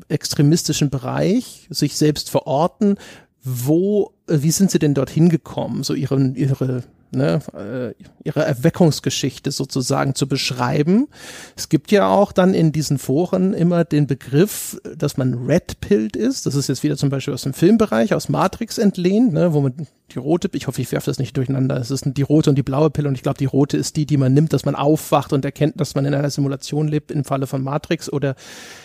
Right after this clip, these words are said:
in diesem Fall die aktuelle Weltverschwörung du jour erkennt.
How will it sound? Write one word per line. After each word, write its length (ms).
in 240
diesem 300
Fall 260
die 300
aktuelle 500
Weltverschwörung 880
du 100
jour 520
erkennt. 720